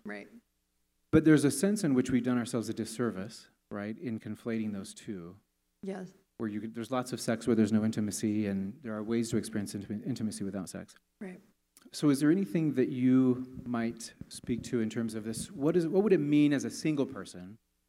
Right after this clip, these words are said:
Speaker 2: to integrate sexuality with our spirituality and to be able to sublimate, to channel that
Speaker 1: Mm-hmm.
Speaker 2: into deeper connection, intimacy on a human level?
Speaker 1: Yeah.
Speaker 2: You know, one of the things I tell clients is, you know, how we do human will be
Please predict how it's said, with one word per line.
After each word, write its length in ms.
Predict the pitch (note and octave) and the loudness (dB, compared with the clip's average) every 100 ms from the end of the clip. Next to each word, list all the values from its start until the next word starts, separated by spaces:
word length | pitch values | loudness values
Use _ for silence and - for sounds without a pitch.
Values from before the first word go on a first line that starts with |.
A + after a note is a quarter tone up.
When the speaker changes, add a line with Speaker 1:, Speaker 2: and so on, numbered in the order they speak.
| _ _ _ | _ _ _
Speaker 2:
to 60 | - - | -20 -4
integrate 600 | D#3+ E3+ D#3+ C#3+ C#3+ C3+ | -2 -2 -6 -2 0 0
sexuality 880 | C3+ C3 - B2 A#2 A#2 A2 A2 G#2 _ _ - | -2 -6 -4 -2 -2 -2 -4 -6 -8 _ _ -6
with 200 | B2 B2+ | -4 -2
our 100 | A2 | -6
spirituality 840 | - B2+ A#2+ B2 A2 A2 A2 A#2+ | -4 -4 -4 -2 -2 -2 -2 -4
and 100 | A#2+ | -6
to 100 | B2 | -8
be 160 | A2+ B2+ | -2 -2
able 160 | B2+ | 0
to 540 | B2 - B2+ A#2 A2+ A#2+ - _ - | -4 -6 -4 -2 -2 -4 -14 _ -16
sublimate, 580 | - B2 D#3+ E3 F3 C3 | -10 -6 -6 -6 -6 -8
to 100 | A2 | -10
channel 560 | - - C3+ C#3 D3 | -6 -2 0 0 0
that 420 | D3+ D3+ F3+ - - _ _ _ - | -2 -6 -8 -12 -20 _ _ _ -10
Speaker 1:
Mm-hmm. 160 | G3 E3 | -2 4
Speaker 2:
into 300 | D3+ D3 A#2+ | 4 4 0
deeper 340 | C3 C3+ C3+ | 0 2 0
connection, 580 | C3+ C3 C3 - C3+ C3 | 0 -2 -2 -2 -2 -2
intimacy 800 | D3 C3 C3+ B2 - A#2+ A#2 A2+ A2+ - _ _ _ | -4 -2 -2 -2 -2 0 0 -2 -6 -20 _ _ _
on 140 | C3+ B2 | -6 -6
a 20 | |
human 600 | A2+ - E3+ C3 A2 A2 - _ | -6 -6 -4 -4 -4 -8 -16 _
level? 160 | - G3+ | -6 -2
Speaker 1:
Yeah. 180 | F#3+ E3 - _ | -2 -4 -14 _
Speaker 2:
You 80 | - | -4
know, 60 | C3 | 0
one 100 | D3 | 2
of 60 | |
the 80 | B2+ | 2
things 240 | B2+ C3 A2+ | 0 0 -2
I 60 | |
tell 160 | A2 A2+ | -4 -6
clients 260 | A#2+ A2+ | -4 -4
is, 160 | A2+ G#2+ - | -4 -8 -10
you 80 | - | -6
know, 80 | B2 | -6
how 100 | C3 | -4
we 100 | D3 | -2
do 120 | A#2+ | -2
human 420 | G#2 E3 A#2+ G#2+ A2 | -2 0 0 -4 -6
will 120 | A2+ | -6
be 340 | A2+ G#2+ G#2+ | -4 -4 -6